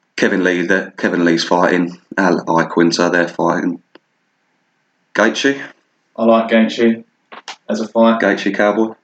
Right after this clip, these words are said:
Speaker 2: Gaethje Cowboy, that's a Just Bleed main event.
Speaker 1: Yeah.
Speaker 2: Also like a Pettis rematch.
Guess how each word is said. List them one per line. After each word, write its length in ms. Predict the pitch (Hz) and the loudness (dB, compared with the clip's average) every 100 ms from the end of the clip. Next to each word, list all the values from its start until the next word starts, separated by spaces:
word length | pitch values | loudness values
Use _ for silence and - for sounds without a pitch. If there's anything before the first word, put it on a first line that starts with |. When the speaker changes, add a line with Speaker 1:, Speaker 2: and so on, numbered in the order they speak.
| _ _ _ _ | _ _ _ _
Speaker 2:
Gaethje 500 | 120 120 117 - 117 | -4 -2 -4 -6 -10
Cowboy, 540 | 131 135 135 135 135 135 135 135 | -4 0 0 4 6 8 6 6
that's 200 | 131 131 | 2 0
a 380 | 127 127 113 - _ _ | 2 2 -2 -6 _ _
Just 300 | - 127 - | -2 -2 0
Bleed 360 | - 127 123 117 - _ | 2 2 4 0 -4 _
main 240 | 117 123 120 | 0 4 4
event. 340 | 123 127 117 | 4 2 2
Speaker 1:
Yeah. 240 | 85 - - _ _ _ _ - | 0 -2 -10 _ _ _ _ -6
Speaker 2:
Also 260 | 127 135 139 | -4 2 2
like 220 | 131 117 | 2 -2
a 20 | |
Pettis 320 | - 147 117 - | 0 0 0 0
rematch. 680 | 117 113 117 120 - - | 4 6 6 2 -6 -12